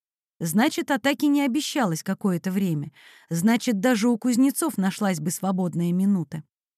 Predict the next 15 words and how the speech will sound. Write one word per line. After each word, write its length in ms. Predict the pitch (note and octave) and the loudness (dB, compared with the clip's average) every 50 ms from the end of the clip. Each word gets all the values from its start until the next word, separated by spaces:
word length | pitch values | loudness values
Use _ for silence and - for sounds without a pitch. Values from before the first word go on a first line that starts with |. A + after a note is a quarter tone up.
| _ _ _ _ _ _ _ _ | _ _ _ _ _ _ _ _
Котя 280 | - D#4 E4 - D4 - - | -2 -2 -2 0 -2 -4 -4
устремилась 680 | B3 A3 - - A#3+ B3+ B3 C4+ D4 C#4+ A#3+ A3 G#3 E3 | -4 -6 -2 0 2 4 4 4 4 4 4 2 0 0
к 80 | E3 | -2
заветному 540 | F#3+ G3+ G#3+ A3 B3+ B3 - G#3+ G#3 G3+ G3+ | -2 -2 0 0 -2 0 2 2 2 2 2
строению, 640 | - - G#3 G#3+ A3+ A#3 C4 D4 C4+ B3+ A#3 G#3+ G3 - - - - - - | 0 -2 -2 -2 0 0 2 4 4 4 4 4 0 -2 -10 -20 -18 -8 -4
откуда 340 | G#3 G#3 - - C#4 A#3 C4 | -4 -4 -2 0 0 2 4
доносился 640 | G#3+ B3 A#3+ B3 B3 A3 - D4 C#4+ - - B3 | 4 6 6 4 4 2 0 -2 -2 0 2 4
нестерпимый 640 | A#3 A#3+ A3 - - A#3+ A3 - B3+ C4+ B3 A3 A3 | 4 4 4 2 0 -2 -2 0 2 4 6 6 6
жар, 340 | G#3 F3 F#3+ A#3 G#3 G3 - _ _ _ - | 4 4 2 2 2 2 0 _ _ _ 6
но 160 | G#3+ A3+ A#3+ | 6 6 6
тут 260 | - D4+ D4+ - - | 6 4 2 4 4
ее 200 | B3 A#3 A#3+ B3+ | 4 4 6 4
дернула 560 | G#3+ F#3+ B3+ C4+ C4 A3+ A3 A3 A3 A3+ A3 | 4 4 4 4 6 6 6 6 6 4 2
в 60 | - | 0
сторону 500 | - - - D#4+ D#4+ D4+ B3 G3+ F3 D#3+ | -2 -4 -2 0 2 4 4 4 2 0